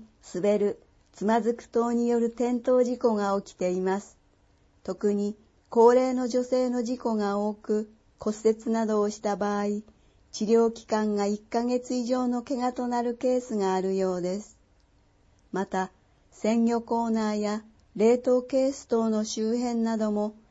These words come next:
床が濡れていることがあるので気をつけましょう。買い物中は商品に気を取られがちですが、段差や床に置かれた台車、商品等につまずかないよう、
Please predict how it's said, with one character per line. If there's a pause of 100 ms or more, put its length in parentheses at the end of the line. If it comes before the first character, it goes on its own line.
(240)
床
が
濡
れ
て
い
る
こ
と
が
あ
る
の
で
気
を
つ
け
ま
し
ょ
う。 (760)
買
い
物
中
は (320)
商
品
に
気
を
取
ら
れ
が
ち
で
す
が、 (420)
段
差
や (280)
床
に
置
か
れ
た
台
車、 (300)
商
品
等
に
つ
ま
ず
か
な
い
よ
う、